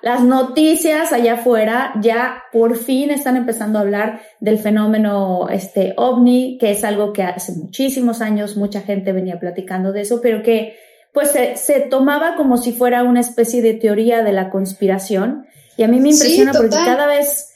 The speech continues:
Speaker 1: cada vez más teorías, entre comillas, de la conspiración son hechos y no son teorías, ¿no? Este, entonces, pues bueno, pero ahorita vamos a hablar de una de ellas que,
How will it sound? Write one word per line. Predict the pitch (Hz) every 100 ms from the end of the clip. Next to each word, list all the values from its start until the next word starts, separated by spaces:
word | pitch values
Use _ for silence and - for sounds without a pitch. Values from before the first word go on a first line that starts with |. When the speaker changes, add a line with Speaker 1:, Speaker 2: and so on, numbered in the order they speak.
| _
Speaker 1:
cada | - 294
vez | 320 349
más | 277 262 262 294 302 -
teorías, | 254 226 247 254 254 -
entre | 226 226 220
comillas, | 220 220 240 240
de | 220
la | 202 190
conspiración | 208 202 208 196 214 226 226
son | - 240 240 -
hechos | - 381 - 214 - - - _ _
y | - 226
no | 226 233
son | 226 208 190
teorías, | 190 180 - - -
¿no? | 196 196
Este, | 208 226 - 202 190 214
entonces, | 220 226 226 247 247 - - _ _ _ _
pues | - 214
bueno, | 226 226 208
pero | 240 254
ahorita | 262 277 359
vamos | 349 311 330
a |
hablar | 277 254 254 254
de | 240 285
una | 311 349
de | 277 240
ellas | 240 254 262
que, | 220 202 180 -